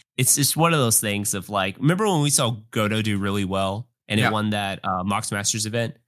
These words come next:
Speaker 2: Mm-hmm.
Speaker 1: And it was on the Time Walk Effects and Underworld Breach. And that is not a, traditionally a Breach list, but it said, "Hey, this card's super powerful. Maybe we should just be on it."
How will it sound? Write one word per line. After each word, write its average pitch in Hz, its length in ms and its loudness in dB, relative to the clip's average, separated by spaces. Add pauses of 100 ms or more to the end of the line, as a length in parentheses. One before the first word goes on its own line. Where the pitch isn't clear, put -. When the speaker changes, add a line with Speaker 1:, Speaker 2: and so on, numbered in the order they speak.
(160)
Speaker 2:
Mm-hmm. 117 220 -2
Speaker 1:
And 113 120 2
it 117 60 4
was 120 260 2
on 107 400 2
the 101 80 2
Time 117 240 0
Walk 117 220 -2
Effects 113 460 -2
and 101 200 -2
Underworld 95 360 -6
Breach. 87 420 -10
And 117 140 4
that 139 160 2
is 143 100 2
not 123 220 0
a, 123 40 -4
traditionally 107 460 -2
a 92 60 0
Breach 95 360 -2
list, 123 420 -2 (280)
but 113 320 2
it 113 400 -4
said, 110 320 2
"Hey, 117 140 0
this 117 200 0
card's 147 240 2
super 120 360 -2
powerful. 123 640 -2 (360)
Maybe 135 400 4
we 131 160 2
should 117 260 -2
just 117 280 -2
be 110 180 -2
on 101 280 2
it." 120 260 -2